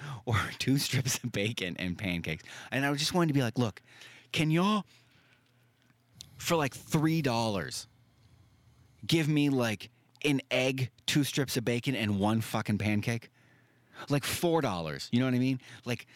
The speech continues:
it's one of these things, dude, I never understand going to these fucking restaurants. Like, I haven't been in forever. I remember going to, like,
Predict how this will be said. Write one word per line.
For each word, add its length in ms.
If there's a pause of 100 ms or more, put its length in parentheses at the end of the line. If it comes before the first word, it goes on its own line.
(100)
it's 160
one 80
of 80
these 100
things, 160
dude, 180
I 120
never 360
understand 600
going 200
to 60
these 180
fucking 300
restaurants. 640 (300)
Like, 240
I 80
haven't 260
been 180
in 60
forever. 480
I 80
remember 280
going 200
to, 80
like, 140